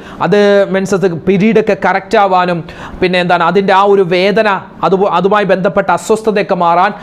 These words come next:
പണ്ട് മുതലേ ഇപ്പോഴും ഒക്കെ ഉപയോഗിക്കുന്നുണ്ട്. പക്ഷെ പലർക്കും അതിൻ്റെ ഗുണം അറിയില്ല. ഉപയോഗിക്കുന്ന ഒരു വസ്തുവാണ് ഉലുവ. ഇങ്ങനെ ഒരുപാട് നേട്ടങ്ങൾ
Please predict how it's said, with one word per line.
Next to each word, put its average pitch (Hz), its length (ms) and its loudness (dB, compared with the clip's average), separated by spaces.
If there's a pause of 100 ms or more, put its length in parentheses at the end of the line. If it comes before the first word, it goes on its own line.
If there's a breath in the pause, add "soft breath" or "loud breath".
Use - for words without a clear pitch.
(200 loud breath)
പണ്ട് 190 240 0
മുതലേ 214 480 2
ഇപ്പോഴും 285 440 0
ഒക്കെ 202 160 -2
ഉപയോഗിക്കുന്നുണ്ട്. 185 800 0 (140)
പക്ഷെ 202 160 -4
പലർക്കും 180 380 -2
അതിൻ്റെ 190 220 0
ഗുണം 196 260 0
അറിയില്ല. 226 320 2 (500 loud breath)
ഉപയോഗിക്കുന്ന 202 680 2
ഒരു 185 60 0
വസ്തുവാണ് 175 520 -2
ഉലുവ. 160 300 0
ഇങ്ങനെ 247 180 2
ഒരുപാട് 269 640 2
നേട്ടങ്ങൾ 190 520 -2